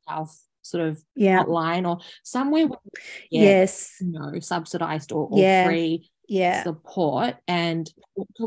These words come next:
Speaker 1: a very neutral party. And a lot of the time,
Speaker 2: Yeah.
Speaker 1: because the people on the other end
Speaker 2: Yeah.
Speaker 1: of the phone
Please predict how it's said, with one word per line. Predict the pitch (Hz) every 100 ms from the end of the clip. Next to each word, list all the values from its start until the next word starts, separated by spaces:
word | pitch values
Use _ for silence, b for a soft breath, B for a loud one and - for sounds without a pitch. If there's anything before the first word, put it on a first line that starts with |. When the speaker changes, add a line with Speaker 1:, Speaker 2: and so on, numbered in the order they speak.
| 226
Speaker 1:
a |
very | 185 180 170 165
neutral | 165 156 - 160
party. | 160 - 170 170 156
And | 170
a |
lot | 170 196
of | 262
the | 262
time, | - _
Speaker 2:
Yeah. | 202 185 - - _ _ _ _ _
Speaker 1:
because | 226 226 254 262 - -
the | 190
people | 196 202 208 190
on | 170
the | 170 160
other | 160
end | 160
Speaker 2:
Yeah. | 196 185
Speaker 1:
of | -
the | 156
phone | - 170 151 - 190